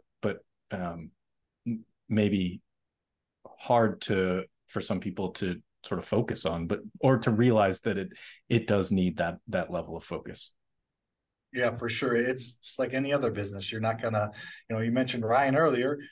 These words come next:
Speaker 2: Ryan, I know for a fact, he's probably a little light on his numbers, forty, fifty thousand dollars a month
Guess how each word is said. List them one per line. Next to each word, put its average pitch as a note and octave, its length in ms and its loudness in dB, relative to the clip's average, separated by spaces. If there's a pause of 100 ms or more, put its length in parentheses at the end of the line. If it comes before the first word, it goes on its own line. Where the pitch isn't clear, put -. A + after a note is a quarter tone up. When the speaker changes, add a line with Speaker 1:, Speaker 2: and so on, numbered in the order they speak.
(340)
Speaker 2:
Ryan, C3 460 4
I A#2+ 120 2
know B2 280 4
for B2 220 0
a A#2 60 0
fact, C#3 320 4
he's A#2 100 0
probably B2+ 240 4
a - 20 2
little A#2+ 160 4
light C#3 240 4
on A2+ 120 2
his A2 120 -2
numbers, A#2+ 380 0 (240)
forty, C#3+ 300 2
fifty D3 300 0
thousand C3 400 4
dollars B2+ 340 4
a A2 80 2
month A#2+ 480 2